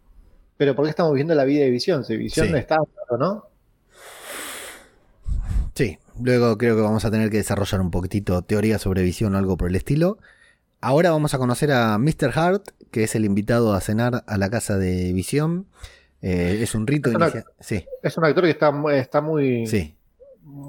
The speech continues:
Speaker 1: que está mucho con la comedia, o sea, del
Speaker 2: Sí,
Speaker 1: tema
Speaker 2: sí,
Speaker 1: de la
Speaker 2: sí,
Speaker 1: comedia
Speaker 2: sí.
Speaker 1: sabe muchísimo de este tipo.
Speaker 2: Te digo
Speaker 1: No, no.
Speaker 2: exactamente quién es, no porque lo tenga de memoria, es Fred Melamed, Brooklyn Nine-Nine actualmente,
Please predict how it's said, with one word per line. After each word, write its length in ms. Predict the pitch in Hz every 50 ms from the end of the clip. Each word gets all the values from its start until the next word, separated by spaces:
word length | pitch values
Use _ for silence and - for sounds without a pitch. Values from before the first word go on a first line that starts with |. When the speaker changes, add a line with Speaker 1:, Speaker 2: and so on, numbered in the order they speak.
| 143 143 - -
Speaker 1:
que 80 | - 120
está 160 | - - 151
mucho 280 | 143 156 180 160 - 139
con 120 | 131 123
la 100 | 123 117
comedia, 300 | 117 123 123 123 120 113
o 40 | 104
sea, 200 | - - 120 113
del 100 | 113 107
Speaker 2:
Sí, 160 | 104 135 127
Speaker 1:
tema 160 | 135 127 131
Speaker 2:
sí, 60 | 127 123
Speaker 1:
de 40 |
la 40 | 117
Speaker 2:
sí, 40 | 120
Speaker 1:
comedia 160 | 135 139 131
Speaker 2:
sí. 60 | - -
Speaker 1:
sabe 160 | 131 127 123
muchísimo 500 | 123 123 - - 113 - - 107 104 104
de 40 | 104
este 120 | - - 98
tipo. 140 | 107 101
Speaker 2:
Te 120 | - 113 113
digo 160 | 117 120 147
Speaker 1:
No, 40 | 156
no. 40 | 156
Speaker 2:
exactamente 600 | 143 160 180 185 175 123 120 123 131 131 123 113
quién 160 | 104 117 117 139
es, 240 | 156 156 - -
no 180 | 135 131 139 143
porque 200 | 135 131 113 113
lo 80 | 113 113
tenga 240 | 117 139 139 127 117
de 80 | 113
memoria, 540 | 113 113 120 135 143 147 151 165 170 175 170 -
es 240 | 135 131 - - - -
Fred 260 | - 160 170 175 170 - _
Melamed, 580 | 143 151 170 185 185 160 139 127 104 90 87 87 - - -
Brooklyn 440 | - - 156 143 127 131 123 120
Nine-Nine 500 | 120 120 123 131 135 143 151 151 147 135
actualmente, 840 | 120 113 - 127 123 123 143 156 160 156 156 151 156 156 160 160 156